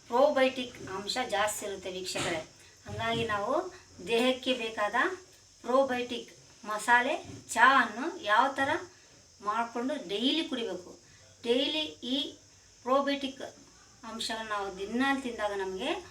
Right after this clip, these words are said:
ಉಪಯುಕ್ತ ಜೀವಕೋಶಗಳು, ಪ್ರೋಬಯೋಟಿಕ್ ಅಂದರೆ ಉಪಯುಕ್ತ ಜೀವಕೋಶಗಳು ನಮ್ಮ ದೇಹಕ್ಕೆ ಇದ್ದಾಗ ನಮಗೆ ಕಶ್ಮಲವನ್ನು ಹೊರಗೆ ಹಾಕೋಕ್ಕೆ ಜಾಸ್ತಿ ಉಪಯುಕ್ತ ಜೀವಕೋಶಗಳಿರಬೇಕು. ಕೆಟ್ಟ ಜೀವಕೋಶಗಳು ಕ-,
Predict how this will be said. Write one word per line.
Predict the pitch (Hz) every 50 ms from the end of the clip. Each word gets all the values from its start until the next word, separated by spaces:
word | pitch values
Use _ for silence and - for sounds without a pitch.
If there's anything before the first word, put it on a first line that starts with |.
| - - - - -
ಉಪಯುಕ್ತ | - - 285 311 330 320 - - - 320 262
ಜೀವಕೋಶಗಳು, | 226 247 254 247 247 247 - 240 226 - 240 208 196 196 196 202 190 - -
ಪ್ರೋಬಯೋಟಿಕ್ | 208 233 233 220 214 208 190 196 190 196
ಅಂದರೆ | 180 190 240 302 339 - - - - - - -
ಉಪಯುಕ್ತ | 190 185 - 226 247 247 247 - - 311 349 370 370 - - - 190 165
ಜೀವಕೋಶಗಳು | - 214 220 220 214 - 220 208 - 214 202 208 208 220 277 359 - - - - - - - - -
ನಮ್ಮ | 196 202 214 220 220 208 196
ದೇಹಕ್ಕೆ | 208 196 214 208 208 -
ಇದ್ದಾಗ | 208 196 190 180 202 196 196 208 202
ನಮಗೆ | 202 196 196 196 247 294 392 370 - - - - - - -
ಕಶ್ಮಲವನ್ನು | 240 233 - - - 302 311 311 302 294 285 277 277 294 339 381 - - -
ಹೊರಗೆ | 226 214 214 226 226 226
ಹಾಕೋಕ್ಕೆ | 214 208 - - - - - 277 339 392 359 - - - - - - -
ಜಾಸ್ತಿ | - 220 226 269 311 330 - - - 330
ಉಪಯುಕ್ತ | 262 - 277 277 285 - 302 247 220
ಜೀವಕೋಶಗಳಿರಬೇಕು. | 247 247 240 240 - 233 226 247 226 214 208 196 185 180 175 170 - - - - - - - - - -
ಕೆಟ್ಟ | - 269 269 269 - 320 302 247
ಜೀವಕೋಶಗಳು | 254 262 254 240 - - 233 226 - 226 226 226 254 302 392 427 - - - - - - - - -
ಕ-, | - 220 214 202